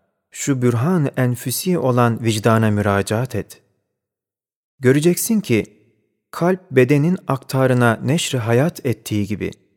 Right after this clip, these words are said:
kalpteki ukde-i hayatında hayat olan marifet-i sanidir ki, istidadat-ı gayr-ı mahdude-i insaniye ile mütenasip olan amal ve müyûl-ü müteşaibeye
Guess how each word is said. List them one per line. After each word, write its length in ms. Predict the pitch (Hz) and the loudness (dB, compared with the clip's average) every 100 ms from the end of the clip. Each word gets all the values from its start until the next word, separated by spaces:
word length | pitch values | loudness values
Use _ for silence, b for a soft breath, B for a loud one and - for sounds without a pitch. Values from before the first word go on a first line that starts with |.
| _ _ _ _ _ _ | _ _ _ _ _ _
kalpteki 680 | - 135 127 - 147 - - | -6 -4 -2 -2 -2 -2 -2
ukde-i 500 | 139 120 - 185 160 | -2 -4 -2 0 0
hayatında 840 | 131 127 127 127 123 135 123 117 117 | 0 0 0 0 -2 -2 0 2 0
hayat 400 | - 120 131 185 - | -2 -2 0 -2 -2
olan 300 | 127 120 117 | 0 2 2
marifet-i 680 | 110 113 117 117 - 185 - | 0 2 2 0 -2 -4 -4
sanidir 580 | - 117 110 107 104 165 | -4 -2 0 0 -2 -4
ki, 260 | - 117 - _ _ _ _ _ _ _ _ | -2 -2 -2 _ _ _ _ _ _ _ _
istidadat-ı 880 | 139 135 147 131 139 135 170 196 147 | -2 0 0 4 4 4 2 0 -4
gayr-ı 420 | 117 139 180 143 | 0 2 2 2
mahdude-i 720 | 127 123 110 131 127 151 139 131 | 0 -2 -4 -4 -2 0 0 0
insaniye 680 | 127 117 - 117 120 143 | -2 -2 -2 0 0 2
ile 140 | 175 127 | 0 0
mütenasip 760 | 117 - 120 117 113 - 180 | -2 -2 -2 0 -2 -4 -2
olan 380 | 135 127 117 104 - _ _ _ - | 2 4 4 2 -6 _ _ _ 2
amal 680 | 127 123 123 151 170 127 | 4 4 4 2 0 0
ve 100 | 127 | 0
müyûl-ü 500 | 120 120 120 170 143 | 2 2 2 2 2
müteşaibeye 1120 | 123 117 120 - 113 113 117 107 104 147 180 | 0 -2 -4 -4 -4 -2 0 4 6 4 2